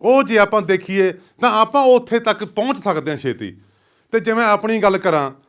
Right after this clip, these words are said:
ਤੇ ਮੈਂ ਇੱਕ ਬਹੁਤ ਹੀ ਗਰੀਬ ਫੈਮਿਲੀ ਕਹਿ ਲਓ, ਉਹਦੇ ਵਿੱਚ ਪੈਦਾ ਹੋਇਆ ਜੀ।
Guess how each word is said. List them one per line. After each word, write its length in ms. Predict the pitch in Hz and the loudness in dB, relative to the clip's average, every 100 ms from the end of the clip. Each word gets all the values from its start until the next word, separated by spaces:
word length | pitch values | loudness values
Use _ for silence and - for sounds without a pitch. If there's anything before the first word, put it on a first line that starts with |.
| _ _ - | _ _ 0
ਤੇ 120 | 240 | 0
ਮੈਂ 240 | 220 220 | 2 -2
ਇੱਕ 240 | 214 220 220 | -2 -2 -2
ਬਹੁਤ 480 | 208 202 170 196 | -2 -2 -2 -2
ਹੀ 420 | 190 190 180 165 - _ _ 120 | -2 0 0 -2 -8 _ _ -2
ਗਰੀਬ 260 | 170 202 | 0 0
ਫੈਮਿਲੀ 400 | 196 175 175 175 | -4 -4 -2 -2
ਕਹਿ 180 | 175 175 | -2 -2
ਲਓ, 320 | 180 180 160 - | 0 -2 -4 -8
ਉਹਦੇ 200 | 175 196 | -4 -2
ਵਿੱਚ 140 | 208 | -4
ਪੈਦਾ 320 | 196 160 139 170 | -4 -4 -2 -2
ਹੋਇਆ 260 | 151 175 | -4 -4
ਜੀ। 280 | 170 180 175 | -4 -6 -10